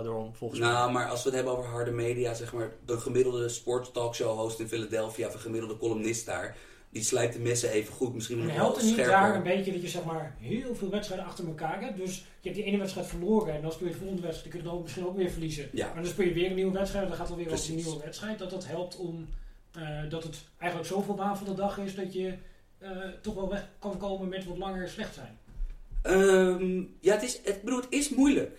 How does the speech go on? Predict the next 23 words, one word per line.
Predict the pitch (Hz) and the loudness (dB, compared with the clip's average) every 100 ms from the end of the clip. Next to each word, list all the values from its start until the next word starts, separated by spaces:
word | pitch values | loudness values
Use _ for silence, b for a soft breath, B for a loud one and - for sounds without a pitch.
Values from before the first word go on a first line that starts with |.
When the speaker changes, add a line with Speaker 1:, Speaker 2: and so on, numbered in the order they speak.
| B | B
Speaker 2:
Het, | - - - | -4 -4 -2
maar | 196 98 - | 0 0 2
wat | 196 - | 2 6
ook, | 254 - - - | 6 6 -6 0
ook | 226 - | 2 2
Philadelphia | 233 208 226 285 190 | 2 2 2 0 -2
heeft | 160 | 0
natuurlijk, | 147 160 143 143 | 0 2 2 2
heeft | 139 156 - - - - - - | -2 -2 -6 -18 -20 -20 -10 2
echte | 196 - | 2 2
slachtoffers | - 220 220 147 120 113 | -2 -4 -2 -2 -2 -4
gehad. | 104 92 - - | -6 -8 -10 -10
Van | 143 143 | -6 0
ook, | 196 220 - - | 0 0 -6 -8
er | - 160 | -4 0
zijn | 214 247 | 2 0
carrières | - 175 147 131 117 | 2 2 4 2 0
gesneuveld, | - - 107 107 - | -4 -2 -2 -2 -2
er | |
zijn | 135 190 214 | 0 0 2
werknemers | 185 156 139 123 117 107 | 2 2 2 2 0 -2
inderdaad | 117 110 107 107 | -2 -2 -2 -2
waren, | 107 104 - | -2 -2 -4